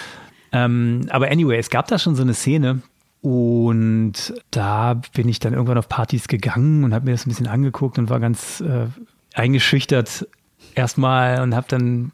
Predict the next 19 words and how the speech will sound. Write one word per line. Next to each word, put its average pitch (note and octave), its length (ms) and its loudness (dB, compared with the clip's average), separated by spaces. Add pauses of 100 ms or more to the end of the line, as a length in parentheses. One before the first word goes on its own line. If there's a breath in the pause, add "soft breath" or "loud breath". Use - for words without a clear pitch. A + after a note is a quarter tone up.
(120)
naja, G3+ 280 0
hab C#3+ 140 -2
mich C#3+ 100 -8
dann C#3+ 140 0
da C#3 100 2
so C3+ 80 2
langsam C3 540 2 (420)
range-, C3+ 440 0
rangetastet C3 880 -2
und B2+ 100 -2
irgendwann E3+ 380 2
hab F3 100 2
ich D#3 60 -2
dann E3 160 0
selbst F#3+ 420 -4
Partys - 360 -2
gemacht A#2 340 -2
und A#2 360 -2
dann A#2 480 -2